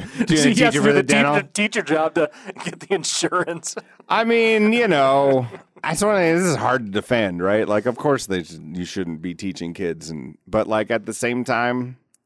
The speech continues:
Speaker 1: if you're, like, let me defend this for a second, right?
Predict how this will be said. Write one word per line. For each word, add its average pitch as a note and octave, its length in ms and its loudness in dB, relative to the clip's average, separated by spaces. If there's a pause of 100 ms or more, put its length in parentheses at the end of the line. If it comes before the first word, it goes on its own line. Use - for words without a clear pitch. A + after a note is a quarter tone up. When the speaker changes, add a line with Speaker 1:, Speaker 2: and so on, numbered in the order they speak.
(920)
Speaker 1:
if C3+ 240 0
you're, F3 320 2
like, D3 420 -2
let D#3+ 140 0
me D3+ 80 4
defend A2+ 260 0
this E2+ 140 -6
for E2 100 -6
a D2+ 60 -8
second, - 340 -12
right? F#2 240 -12